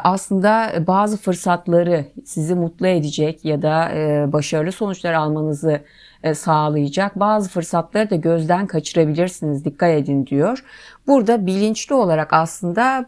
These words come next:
bu ağır havayı dağıtabilmek için elinizden geleni <clears throat> yapmalısınız. Dikkatinizi başka şeylere yönlendirebilirsiniz. E,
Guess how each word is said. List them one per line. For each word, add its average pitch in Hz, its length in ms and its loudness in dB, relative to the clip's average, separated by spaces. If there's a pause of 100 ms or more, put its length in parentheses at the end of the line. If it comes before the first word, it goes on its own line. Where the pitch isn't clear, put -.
bu 226 500 0
ağır 190 300 2
havayı 165 540 0
dağıtabilmek 175 760 0
için - 260 -6
elinizden 180 560 0
geleni 196 400 0 (360)
<clears throat> 208 340 4
yapmalısınız. 160 880 -2 (440)
Dikkatinizi 208 840 0
başka 190 300 -2
şeylere 160 440 0
yönlendirebilirsiniz. 147 1400 -2 (520)
E, 156 380 2